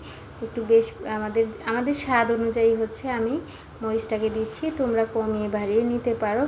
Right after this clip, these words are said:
কোনো সমস্যা নাই। এখন আমি হাত দিয়ে কচলিয়ে কচলিয়ে ভালোভাবে মেখে নিব। আমি এই গরুর গোশতটাকে সবসময় মানে হাতে মাখিয়ে রান্না করি, তাহলে কিন্তু খেতে খুবই ভালো লাগে।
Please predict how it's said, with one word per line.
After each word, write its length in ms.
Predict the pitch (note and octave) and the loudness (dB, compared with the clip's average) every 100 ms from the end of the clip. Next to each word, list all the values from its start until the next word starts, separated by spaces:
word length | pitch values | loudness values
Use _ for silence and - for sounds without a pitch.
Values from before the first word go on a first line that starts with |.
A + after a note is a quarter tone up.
| C#4+ | 0
কোনো 220 | C4 C4+ | -2 -2
সমস্যা 420 | C4+ A#3 A3+ A#3+ | -2 -4 -2 -4
নাই। 160 | B3 F4 - - - - - - - - - - - - - - - - - - - | -2 -4 -6 -16 -20 -18 -18 -20 -20 -18 -18 -18 -18 -18 -18 -18 -18 -16 -16 -16 0
এখন 260 | B3 B3 C#4 | 0 4 4
আমি 140 | C#4+ | 4
হাত 320 | E4 C#4+ A#3+ G#3 | 4 2 0 0
দিয়ে 300 | A3+ B3+ C#4+ E4+ - | -2 0 2 0 -2
কচলিয়ে 480 | B3+ - - B3+ B3 | -4 -4 -2 -2 0
কচলিয়ে 400 | A#3 A3+ - B3+ | -2 -4 0 0
ভালোভাবে 720 | A#3+ G#3 G#3 B3 C4+ B3 C4+ | 0 2 4 4 4 4 4
মেখে 340 | C#4+ A#3 - A3 | 2 0 -2 -4
নিব। 320 | G#3 G#3 C#4 - - - - - | -2 0 -2 -4 -14 -14 -16 -10
আমি 400 | A3 A3+ A#3+ B3 A#3 F#3+ | -2 0 2 2 0 -2
এই 180 | G#3+ A3+ | 0 4
গরুর 240 | A3+ A3+ | 4 4
গোশতটাকে 420 | A#3+ B3 B3+ B3 | 2 -6 -4 -4
সবসময় 520 | A#3+ A#3 A3+ A3+ A3+ A#3 | -2 -4 -4 -4 -4 -2
মানে 220 | A#3 A#3 | -2 -4
হাতে 360 | A3 G#3+ G#3 | -4 -4 -2
মাখিয়ে 500 | A3+ G#3 G#3 - A#3+ | 0 0 -2 -2 0
রান্না 320 | B3 A3+ A3 A3 A#3 | 2 2 0 -2 0
করি, 220 | B3 E4+ | 2 2
তাহলে 300 | D4+ B3+ B3 | 0 0 0
কিন্তু 360 | A#3 A#3 A3+ C4+ - - - - | 0 -2 -2 -4 -6 -10 -12 -6
খেতে 220 | A#3+ A#3 | -4 -2
খুবই 320 | A3+ - A3+ A3+ | -2 0 0 0
ভালো 240 | G#3+ G#3+ | -2 0
লাগে। 360 | G#3+ G#3+ C4 | 0 2 2